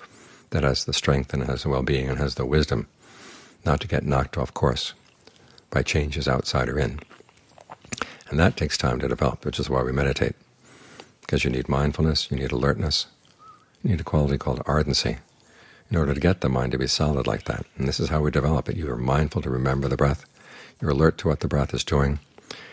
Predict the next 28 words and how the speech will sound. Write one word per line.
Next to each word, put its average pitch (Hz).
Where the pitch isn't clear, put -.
And 82
you're 80
ardent 98
into 64
making 67
the 67
breath 69
as -
comfortable 76
as 67
you 87
can, 69
and -
keeping 85
the 69
mind 69
with 78
the 67
breath -
and -
making 69
good 73
use 78
of 60
that 62
sense -
of -
comfort. -